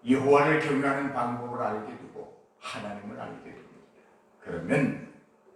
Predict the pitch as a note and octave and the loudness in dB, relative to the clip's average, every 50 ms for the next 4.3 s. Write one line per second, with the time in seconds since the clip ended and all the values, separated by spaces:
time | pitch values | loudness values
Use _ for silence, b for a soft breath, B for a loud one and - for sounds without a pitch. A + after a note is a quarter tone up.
0 | - _ _ _ _ _ _ - - F2 F2 F2 F2+ - - C3+ C3+ C#3+ B2+ - | -20 _ _ _ _ _ _ -10 -8 -6 -6 -4 -6 -6 -6 -6 -4 -4 -4 -6
1 | F#2 - - - - - - - - _ _ _ _ _ _ _ _ _ - - | -8 -8 -10 -12 -12 -16 -20 -20 -20 _ _ _ _ _ _ _ _ _ -18 -16
2 | - - G#2 F#2 F#2 - - - - - - - - - - - - G#2+ G#3 - | -14 -12 -12 -10 -10 -12 -14 -14 -14 -14 -12 -12 -12 -10 -8 -6 -4 -4 -4 -4
3 | G#2 G#2 - - - A#2+ B2+ B2+ C3 B2 A#2+ A#2+ A#2+ A#2+ A#2+ A#2+ - - - - | -6 -8 -14 -12 -6 -6 -4 -4 -2 -4 -4 -4 -6 -8 -8 -10 -12 -12 -12 -12
4 | - - - - - | -12 -12 -12 -14 -18